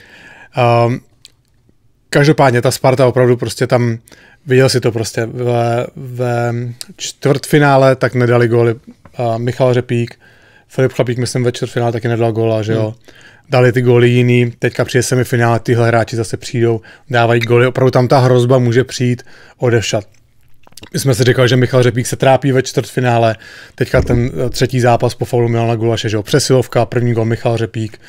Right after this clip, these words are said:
Speaker 1: druhý gól Filip Chlapík, rozhodující gól, co se směješ?
Speaker 2: No, what's up?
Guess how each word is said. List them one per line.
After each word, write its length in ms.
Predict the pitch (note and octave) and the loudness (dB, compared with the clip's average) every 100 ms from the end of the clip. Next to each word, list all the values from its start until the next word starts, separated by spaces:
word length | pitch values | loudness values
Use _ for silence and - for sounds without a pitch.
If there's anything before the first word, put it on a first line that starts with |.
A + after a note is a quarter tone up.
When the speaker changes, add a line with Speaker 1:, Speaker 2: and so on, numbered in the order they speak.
| - - - - | -20 -20 -16 -2
Speaker 1:
druhý 240 | C3 B2 | 2 4
gól 140 | A2 A2+ | 4 2
Filip 260 | - B2 | 2 0
Chlapík, 520 | - B2 A#2+ A2+ - - - - - - - | 0 -2 -2 -4 -6 -16 -20 -16 -12 -8 -4
rozhodující 480 | A#2 A#2+ A#2+ - | 0 2 2 0
gól, 300 | A#2 A#2 A2+ A2+ - | 0 2 0 -4 -12
co 60 | |
se 80 | - | -10
směješ? 400 | A#2+ D3 A2 - - - - | -4 -4 -4 -8 -16 -18 -4
Speaker 2:
No, 320 | A#3 A#3+ D#3 - - - | -2 -2 -6 -8 -10 -2
what's 220 | C#3 C3+ | -2 2
up? 260 | D3+ D3+ | 2 2